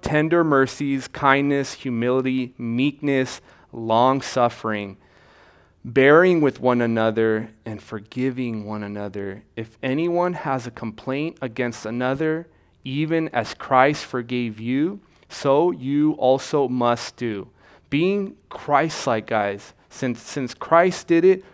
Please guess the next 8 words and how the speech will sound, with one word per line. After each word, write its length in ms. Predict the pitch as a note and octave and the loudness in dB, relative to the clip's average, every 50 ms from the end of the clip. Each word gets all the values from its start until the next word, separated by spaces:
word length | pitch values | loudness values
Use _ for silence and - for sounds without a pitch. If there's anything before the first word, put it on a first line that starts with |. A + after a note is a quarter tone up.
| _ _ - | _ _ -14
we 560 | B2 A#2 A#2 B2+ D3 E3 F3+ F3+ F3 D#3+ C3 | -12 -10 -6 -6 -4 -4 -4 -4 -6 -6 -6
must 460 | C#3 C#3 C3 C3 B2 A#2+ - - - | -4 -2 -2 -2 -2 -4 -6 -8 -6
do 240 | C#3 B2+ B2+ B2 B2 | -4 -2 0 0 0
it. 180 | A#2 G#2+ A2 - - - _ _ | -2 -4 -6 -12 -20 -20 _ _
A 80 | - B2+ | -6 -6
s-, 220 | A#2+ - - - | -4 -6 -8 -8
and 240 | - D3 D3 C#3+ C#3+ | -6 -4 -2 -2 0
notice 320 | C#3 D3+ D#3 C#3+ - - | 0 0 0 -2 -4 -8